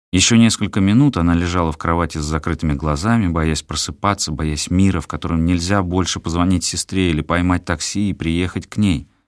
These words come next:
Обнять ее и вдохнуть ее утренний запах, а потом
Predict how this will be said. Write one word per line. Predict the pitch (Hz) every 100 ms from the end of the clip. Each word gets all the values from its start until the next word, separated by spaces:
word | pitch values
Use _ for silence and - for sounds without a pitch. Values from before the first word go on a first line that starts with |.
| _ _ _ _ _ _ _ _ -
Обнять | 95 78 92 90 -
ее | 78 78
и | 78
вдохнуть | 78 85 - 107 101
ее | 90 90
утренний | 98 98 95 92
запах, | 87 90 76 -
а | 71
потом | 90 - 107